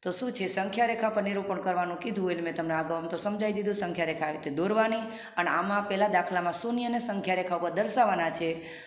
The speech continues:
તો શૂન્ય ઉપર જરાક જ્યાં મોટું ટપકું કરી દેવાનું. જો round કરેલું છે, બરાબર? આ ત્રણ છે તો આવી રીતે સંખ્યા રેખા આવી રીતે જ દોરવાની, બરાબર છે?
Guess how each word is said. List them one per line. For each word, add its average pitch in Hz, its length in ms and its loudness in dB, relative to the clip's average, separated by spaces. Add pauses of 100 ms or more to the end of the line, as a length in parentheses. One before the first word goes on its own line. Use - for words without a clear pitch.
(160)
તો - 100 2 (600)
શૂન્ય 240 320 0
ઉપર 175 220 -2
જરાક 165 220 4 (120)
જ્યાં 170 240 2
મોટું 160 220 -4
ટપકું 185 340 -4
કરી 214 140 0
દેવાનું. 156 240 0
જો 202 120 0
round 165 260 0
કરેલું 135 300 -2
છે, 147 140 -6
બરાબર? 226 280 2 (340)
આ 247 120 4 (100)
ત્રણ 254 340 4
છે 170 160 0
તો 175 60 4
આવી 185 260 4
રીતે 185 160 0
સંખ્યા 185 320 0
રેખા 165 160 2
આવી 202 160 -2
રીતે 226 140 2
જ - 20 0
દોરવાની, 202 480 2 (500)
બરાબર 208 300 0
છે? 254 140 0